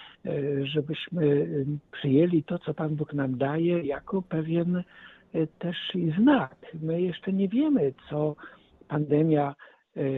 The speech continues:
pokaże, co przyniesie, co ujawni, ale, e,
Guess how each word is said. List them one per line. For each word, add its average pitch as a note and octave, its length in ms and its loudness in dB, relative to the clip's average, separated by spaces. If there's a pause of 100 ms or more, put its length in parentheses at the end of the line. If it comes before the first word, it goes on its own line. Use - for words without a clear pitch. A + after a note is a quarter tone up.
(680)
pokaże, D3 720 2
co - 180 -6
przyniesie, C#3 1000 0 (120)
co D#3 100 -2
ujawni, C#3 840 0 (360)
ale, G3 440 2
e, G3 40 -6